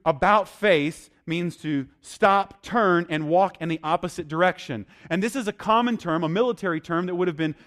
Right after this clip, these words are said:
known by most of the people, certainly the Roman soldiers that were active and on duty at this particular time. And John wants you to know that in the same way that a soldier who was going one way, who was commanded by his superior officer, is told to repent and turn around,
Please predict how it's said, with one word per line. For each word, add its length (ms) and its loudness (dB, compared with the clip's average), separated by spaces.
known 280 0
by 100 4
most 260 0
of 40 -12
the 80 -6
people, 280 -8
certainly 560 0
the 120 -2
Roman 480 2
soldiers 640 0
that 140 -4
were 280 0
active 500 -2
and 160 -8
on 200 0
duty 240 -2
at 80 -4
this 120 -4
particular 440 -8
time. 360 -2
And 120 -4
John 340 2
wants 220 -2
you 80 -4
to 80 -4
know 240 2
that 160 0
in 60 -2
the 80 0
same 460 0
way 460 4
that 160 4
a 40 0
soldier 560 4
who 100 0
was 140 -2
going 320 0
one 240 2
way, 160 4
who 80 0
was 120 -4
commanded 460 0
by 280 4
his 200 -4
superior 540 0
officer, 500 0
is 100 -6
told 380 2
to 100 -2
repent 500 -2
and 140 -6
turn 220 -2
around, 520 0